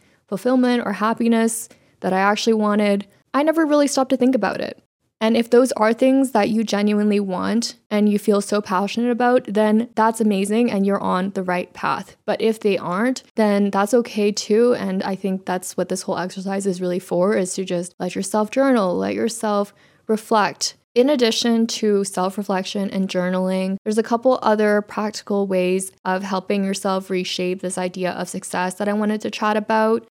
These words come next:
One that I think is important is expanding your feed beyond the people that you might currently follow or, you know, your circle of influences. Because if you only follow and talk to people that are all doing the same things,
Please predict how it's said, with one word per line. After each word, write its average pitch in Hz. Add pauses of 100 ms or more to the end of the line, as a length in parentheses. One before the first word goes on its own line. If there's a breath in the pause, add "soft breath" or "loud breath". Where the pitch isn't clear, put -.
(140)
One 269
that 269
I 240
think 220
is 220
important 190
is 196
expanding 294
your 262
feed 202
beyond 190
the 190
people 190
that 190
you 185
might 185
currently 185
follow 254
or, 185 (120)
you 196
know, 185
your 185
circle 214
of 196
influences. 214 (120)
Because 214
if 226
you 254
only 247
follow 202
and 185
talk 180
to 202
people 214
that 196
are 185
all 185
doing 190
the 185
same 185
things, 185